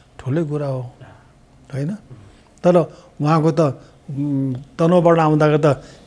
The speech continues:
सिङ्गो लाग हो नि, होइन र? हो। तर अब उहाँ छोड्न चाहनुहुन्न नि, छोड्न चाहनुहुन्छ? चाहनुहुन्न। भने <clears throat> यो कसरी प्रब्लम हुन्छ त,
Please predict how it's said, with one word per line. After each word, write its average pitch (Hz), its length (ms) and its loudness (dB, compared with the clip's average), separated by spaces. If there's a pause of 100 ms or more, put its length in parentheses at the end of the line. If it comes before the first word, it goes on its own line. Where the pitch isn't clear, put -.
(460)
सिङ्गो 196 400 2
लाग 170 180 2
हो 143 180 -2
नि, 165 100 -2
होइन 143 200 0
र? 190 200 -2 (360)
हो। 127 180 -10 (760)
तर 233 100 6
अब 208 160 6
उहाँ 180 240 6
छोड्न 185 320 2
चाहनुहुन्न 165 500 0
नि, 131 80 0
छोड्न 156 240 0
चाहनुहुन्छ? 165 360 -4 (420)
चाहनुहुन्न। 131 720 -12 (760)
भने 147 220 0 (440)
<clears throat> - 380 -2
यो 185 240 6
कसरी 233 400 4
प्रब्लम 170 760 2
हुन्छ 131 280 0
त, 110 260 -4